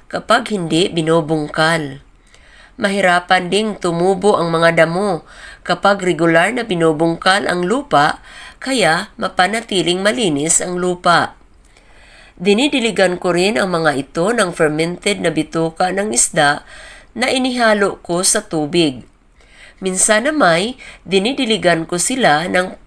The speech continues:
pinaghugasan ng isda. Pagkalipas ng tatlong buwan,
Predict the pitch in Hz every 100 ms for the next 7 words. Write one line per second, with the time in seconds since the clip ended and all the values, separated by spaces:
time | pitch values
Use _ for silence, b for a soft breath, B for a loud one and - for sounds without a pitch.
0 | - 196 196 269 220 175 147 160 - 185
1 | 190 156 117 139 - 143 143 - - -
2 | _ - - B B B B B B B
3 | B _ - 226 226 220 294 370 339 -
4 | 254 226 202 190 185 175 175 190 147 147